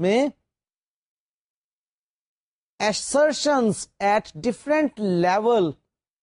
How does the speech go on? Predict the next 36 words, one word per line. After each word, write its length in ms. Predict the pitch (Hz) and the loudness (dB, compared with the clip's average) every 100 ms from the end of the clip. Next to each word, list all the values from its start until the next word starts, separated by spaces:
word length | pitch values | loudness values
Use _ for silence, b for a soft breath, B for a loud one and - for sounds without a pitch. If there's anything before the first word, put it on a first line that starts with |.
| _ _ _ _ - | _ _ _ _ -6
چیک 200 | 202 - | -6 -2
کرنی 280 | 185 175 170 | -2 0 -2
ہوتی 200 | 165 233 | -2 -2
ہے 60 | |
نا، 80 | 330 | -2
کہ 80 | 277 | -2
فائنینشل 360 | 226 208 196 208 | -4 -2 -4 -6
اسٹیٹمنٹ 400 | 175 185 185 180 | -8 -8 -6 -6
میں 80 | 180 | -4
جو 140 | 175 | -4
جو 100 | 170 | -2
assertions 480 | 175 165 151 160 147 | -2 -4 -6 -8 -8
ہیں، 60 | 143 _ _ _ _ _ _ | -12 _ _ _ _ _ _
تو 80 | 254 | 0
ڈسکلوجرز 500 | 240 - 233 240 202 | 0 0 2 2 0
کے 60 | 220 | 0
لیول 260 | 196 185 175 | 0 0 -2
پر 180 | 175 | -2
بھی 120 | 160 160 | -2 -2
ہم 160 | 165 | 0
یہ 100 | 160 156 | -2 -2
چیز 260 | 165 156 - _ _ _ _ | -2 -4 -6 _ _ _ _
پھر 60 | 156 | -6
چیک 240 | 170 139 | -4 -4
کرتے 260 | 143 123 143 | -8 -8 -4
ہیں 200 | 160 190 | -2 -2
کہ 160 | 175 | -4
جی 160 | 147 156 | -4 -2
یہ 260 | 160 202 247 - _ _ _ | 0 2 0 -6 _ _ _
ڈائریکٹرز 600 | 170 170 190 - 247 247 - | -2 0 -2 2 2 2 -2
کی 200 | 202 165 | -2 0
ریمونریشن 720 | 160 156 151 180 - 208 196 - _ _ _ _ _ _ _ _ _ _ _ _ _ _ - | -2 -2 0 -2 0 -2 -2 -8 _ _ _ _ _ _ _ _ _ _ _ _ _ _ -2
پراپرلی 520 | 185 185 208 196 202 | -2 0 -2 0 0
ڈسکلوز 600 | 180 180 - 185 196 151 | 0 -6 -4 0 0 0
ہو 260 | 143 185 202 | 0 0 2
رہی 300 | 202 147 | 0 0